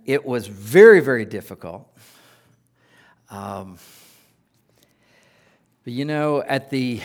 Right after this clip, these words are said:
at the end of that, that period of time, grandmother realized how significant Missus Rosen was for her.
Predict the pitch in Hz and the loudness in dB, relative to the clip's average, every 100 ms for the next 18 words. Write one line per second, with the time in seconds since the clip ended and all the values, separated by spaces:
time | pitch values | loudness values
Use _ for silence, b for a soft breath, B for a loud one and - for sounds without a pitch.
0 | - 117 131 123 156 156 123 131 123 - | -10 -10 -8 -8 -6 -8 -6 -6 -6 -12
1 | - B B B _ - 107 117 - 143 | -20 B B B _ -18 -14 -14 -8 -6
2 | 131 117 113 127 117 117 113 110 - _ | -6 -8 -10 -10 -8 -10 -12 -18 -20 _
3 | b b b b b b b b b b | b b b b b b b b b b
4 | b b b _ 107 120 131 131 117 117 | b b b _ -10 -6 -6 -6 -8 -8
5 | 113 110 107 B B B B B _ 117 | -8 -10 -12 B B B B B _ -12
6 | 135 143 120 95 85 87 - - 117 127 | -6 -6 -6 -10 -12 -16 -20 -20 -18 -16
7 | - 104 107 127 143 - 95 - - 104 | -14 -14 -14 -14 -14 -16 -20 -20 -20 -20
8 | 113 104 95 101 98 101 98 73 76 69 | -18 -18 -16 -16 -14 -16 -20 -20 -20 -20
9 | - - - - | -20 -20 -20 -20